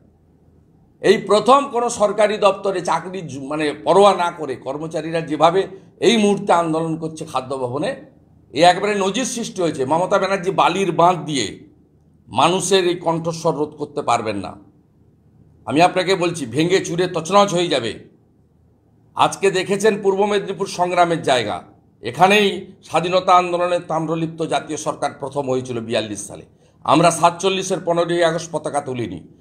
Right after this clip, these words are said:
আমরা বিয়াল্লিশের সতেরোই ডিসেম্বর পতাকা তুলে দিয়েছিলাম ইংরেজদের বিরুদ্ধে।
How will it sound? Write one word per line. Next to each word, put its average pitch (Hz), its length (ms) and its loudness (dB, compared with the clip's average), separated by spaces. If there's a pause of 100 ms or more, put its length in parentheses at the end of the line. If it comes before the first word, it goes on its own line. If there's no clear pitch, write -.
(220)
আমরা 151 260 4
বিয়াল্লিশের 170 580 2
সতেরোই 175 440 -6
ডিসেম্বর 151 480 -4
পতাকা 127 280 -4
তুলে 107 240 -8
দিয়েছিলাম 92 480 -12
ইংরেজদের 110 480 -6
বিরুদ্ধে। 82 380 -14